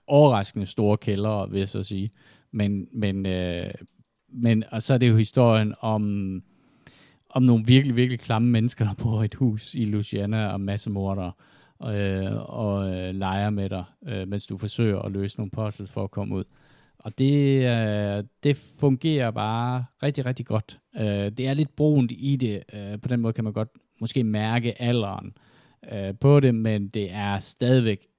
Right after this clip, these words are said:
ekstremt kompetent, øh, i, øh, i at virkelig få dig til at blive bange. Øh, selvom du har en pistol og sådan noget, så, så er det ikke nogen, øh, så er det ikke nogen garanti for, at,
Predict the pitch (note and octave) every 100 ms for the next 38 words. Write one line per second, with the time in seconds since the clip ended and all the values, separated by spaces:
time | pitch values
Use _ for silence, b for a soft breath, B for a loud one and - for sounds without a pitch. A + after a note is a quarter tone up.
0 | _ _ _ A#2+ - C3+ A2+ - G2+ F#2
1 | - B2+ A#2 A2 - - A2+ G2+ G2 F#2+
2 | F#2+ G#2 G2+ F#2+ F#2+ F2+ - A#2+ A2 F#2
3 | F#2+ F#2 F#2+ A2 G#2 G2 - G2+ F#2+ F#2+
4 | G#2+ F#2+ - F#2 F#2 - F#2 D#2+ D2+ D#2
5 | E2+ _ b b b b b - F#2+ F2
6 | E2+ D#2+ E2 D#2 - _ _ _ - _
7 | _ - C#3+ B2+ A2+ A2 A#2 A2 G#2+ G2+
8 | B2 A2 G2 F#2+ - G2+ G2 A2 G#2+ G2
9 | A#2 G#2 G#2 G#2 G#2 G#2 G2+ G2 G2 G2
10 | A2+ - A#2 A#2 A#2 A2+ G#2 G2+ A#2+ A2
11 | G#2+ G2+ G2